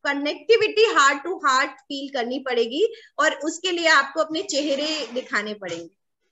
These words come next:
और अगर बहुत ज्यादा मजबूरी है तो बात अलग है। So, अभी start करते हैं। acumassotherapy मतलब massage और acupressure का सम्मिश्रण। तो अगर हम अपने हाथ को देखें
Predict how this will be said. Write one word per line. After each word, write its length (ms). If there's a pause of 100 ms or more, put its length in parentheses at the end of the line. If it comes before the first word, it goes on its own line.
(600)
और 220
अगर 440
बहुत 300
ज्यादा 260
मजबूरी 500
है 80
तो 140
बात 260
अलग 280
है। 140 (1040)
So, 40
अभी 220
start 320
करते 300
हैं। 300 (640)
acumassotherapy 1080
मतलब 180
massage 640 (160)
और 220 (140)
acupressure 640
का 140
सम्मिश्रण। 720 (460)
तो 60
अगर 200
हम 140
अपने 220
हाथ 300
को 220
देखें 380